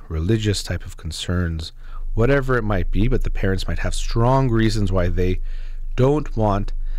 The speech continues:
their child to marry the person they want to marry. And at times, I might see the family and then f-, for a short time see the, the individual alone.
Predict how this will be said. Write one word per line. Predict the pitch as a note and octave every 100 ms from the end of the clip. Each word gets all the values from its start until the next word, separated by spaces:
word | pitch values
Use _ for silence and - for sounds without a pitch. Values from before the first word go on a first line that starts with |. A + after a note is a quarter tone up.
| - - -
their | - F#2
child | - G#2+ F#2 F#2 -
to | F2
marry | F#2 G2 F#2 F2 E2+ -
the |
person | - E2 E2 D#2
they | D2
want | C#2+ C#2+
to |
marry. | - - - - -
And | A2 G#2+ F#2 - - - - - - - -
at | A2
times, | - A#2 C3 A#2
I | G2+
might | G#2+ G#2
see | - B2+
the | A2+
family | - A#2+ A#2 A2+ A2 - - - -
and | F2+
then | F#2 F2 -
f-, | - -
for | - F2+
a |
short | E2 C#3 B2+
time | - A2
see | G#2 - A2 G#2+ G2 - -
the, | F2 E2+ D2+ - -
the | F2 -
individual | G2 F#2+ F2+ G2 G2+ F#2+ F2+ -
alone. | - F#2+ C#3 C3+ C3+